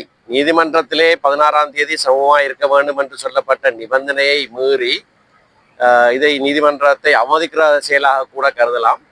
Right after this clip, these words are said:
அஹ், அவர் நீதிமன்றத்துக்கு வராமல் இருந்த காரணத்தினாலே சாதாரணமாக, அஹ், எந்த நபருக்கும் எதிராக செய்யப்படுகிற ஒரு அடுத்த கட்ட நகர்வு தான் பிடிபிராந்து வழங்குவது.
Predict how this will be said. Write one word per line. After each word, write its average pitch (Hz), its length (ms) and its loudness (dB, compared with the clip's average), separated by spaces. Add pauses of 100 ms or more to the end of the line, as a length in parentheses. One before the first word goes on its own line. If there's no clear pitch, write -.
(540)
அஹ், 135 260 0
அவர் 135 300 2
நீதிமன்றத்துக்கு 139 680 -4
வராமல் 165 380 2
இருந்த 147 260 -2
காரணத்தினாலே 120 640 -2
சாதாரணமாக, 180 1120 4 (1080)
அஹ், 135 340 2
எந்த 190 320 2
நபருக்கும் 202 520 0
எதிராக 160 500 4 (880)
செய்யப்படுகிற 170 680 2 (540)
ஒரு 143 240 4 (360)
அடுத்த 147 320 -2
கட்ட 151 280 0
நகர்வு 127 440 -2
தான் 170 440 0
பிடிபிராந்து 156 680 0 (260)
வழங்குவது. 131 580 0